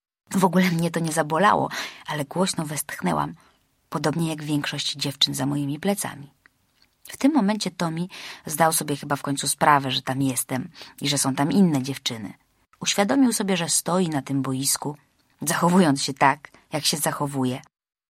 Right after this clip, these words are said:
i posłał mi trochę głupawe spojrzenie. „Tommy”,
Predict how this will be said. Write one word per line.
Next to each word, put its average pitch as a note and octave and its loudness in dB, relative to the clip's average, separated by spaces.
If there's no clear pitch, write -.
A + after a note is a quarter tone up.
i D3 -6
posłał D#3 0
mi C#3+ 0
trochę C#3 -6
głupawe C#3+ -2
spojrzenie. C#3 -2
„Tommy”, F3 4